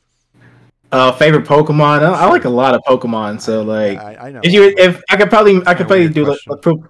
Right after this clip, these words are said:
Speaker 1: I could probably do, like, a favorite Pokemon per gen, maybe.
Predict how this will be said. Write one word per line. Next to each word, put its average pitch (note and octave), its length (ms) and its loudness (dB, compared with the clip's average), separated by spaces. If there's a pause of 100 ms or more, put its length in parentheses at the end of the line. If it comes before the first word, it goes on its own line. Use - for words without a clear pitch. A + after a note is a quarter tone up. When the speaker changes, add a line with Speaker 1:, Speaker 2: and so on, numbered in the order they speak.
Speaker 1:
I D3+ 80 -6
could E3 140 -4
probably F3 220 4
do, D3+ 100 -2
like, C3+ 160 -2
a A#2 60 -6
favorite B2+ 280 -2
Pokemon A#2+ 500 -4
per A#2 180 -6
gen, A#2 480 -8
maybe. D3 500 -6